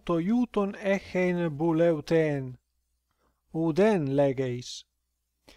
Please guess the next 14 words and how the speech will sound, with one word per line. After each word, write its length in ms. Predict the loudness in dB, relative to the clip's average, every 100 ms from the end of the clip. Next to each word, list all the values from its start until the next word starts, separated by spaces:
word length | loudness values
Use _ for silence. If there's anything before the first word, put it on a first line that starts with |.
| _ _ -20 _
Πάνου 400 | 0 2 2 0
μοι 380 | 0 0 0 -4
ἐέντε 640 | -2 2 2 2 0 -2 -4
ταῦταις 680 | -2 2 0 0 -2 -2 -6
τι 240 | -4 -4 -4
χωλαί. 680 | -8 0 2 4 2 0 -4 _ _ _ _ _ _ _ 0
Πολλὰ 460 | 2 4 6 6 6
λέξας 680 | 4 0 -2 -4 -4 -6 -8
οὐδὲν 520 | -6 -2 2 0 0
ἂν 380 | -2 -2 -2 -4
πλέον 540 | -4 0 2 2 0 0
λάμποι. 720 | 2 2 2 -2 -6 -8 -14 _ _ _ _ _ _ _
Σίγα. 560 | 0 2 2 0 -4 -10 -20 -18 -18 -20 _ _ _ _ _ _ _ 2
Παραμενῶ 840 | 2 2 -2 -2 0 0 0 -2